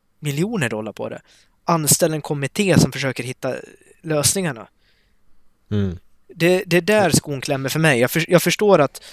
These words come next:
Speaker 1: han känner frustration över att de bara slänger med siffror. Det kan jag också göra.
Speaker 2: Mm.
Speaker 1: Men de tio rikaste personerna i världen, de har ju så äckligt mycket pengar.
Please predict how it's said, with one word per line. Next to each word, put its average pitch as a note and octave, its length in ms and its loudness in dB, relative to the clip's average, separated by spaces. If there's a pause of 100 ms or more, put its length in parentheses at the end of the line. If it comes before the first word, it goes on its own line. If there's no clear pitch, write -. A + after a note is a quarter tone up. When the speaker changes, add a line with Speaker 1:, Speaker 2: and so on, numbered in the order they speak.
(200)
Speaker 1:
han D#3+ 240 2
känner C#3 260 4
frustration C#3 680 -2
över C3 280 -2
att B2+ 140 -4
de C3 180 -6
bara B2+ 180 4
slänger B2+ 360 0
med B2 120 0
siffror. D3+ 380 -2
Det C3 80 -4
kan D#3+ 160 0
jag D3 140 0
också D#3+ 240 2
göra. G#2+ 360 -6 (560)
Speaker 2:
Mm. F#2 280 -6 (140)
Speaker 1:
Men D3+ 320 0 (1500)
de G#3+ 260 0
tio G#3 400 2
rikaste G3 500 0
personerna E3 500 2
i D#3+ 60 2
världen, C#3 460 2 (720)
de G3+ 220 4
har G3 260 2
ju F#3+ 140 4
så - 140 2 (100)
äckligt - 420 -2
mycket F3+ 280 -2
pengar. C3+ 500 0